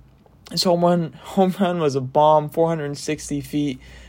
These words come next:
William Contreras went three for four with a home run and two R B Is. Austin Riley,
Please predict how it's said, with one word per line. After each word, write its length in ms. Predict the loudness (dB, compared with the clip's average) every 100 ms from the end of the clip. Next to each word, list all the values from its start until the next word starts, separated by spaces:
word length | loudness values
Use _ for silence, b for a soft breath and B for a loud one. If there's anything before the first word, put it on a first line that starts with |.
| B
William 320 | -2 0 0
Contreras 920 | 0 -2 0 0 0 0 -4 -10 -14 -10
went 200 | -6 -4
three 160 | -4 -4
for 160 | -4
four 220 | 0 4 4
with 140 | 2
a 40 |
home 280 | -4 -6 -4
run 220 | -2 -2
and 260 | -4 -6 -8
two 240 | -6 -4
R 200 | 0 0
B 180 | -2 -2
Is. 300 | 0 0 0
Austin 340 | 0 -2 -4 -4
Riley, 480 | 0 0 0 -4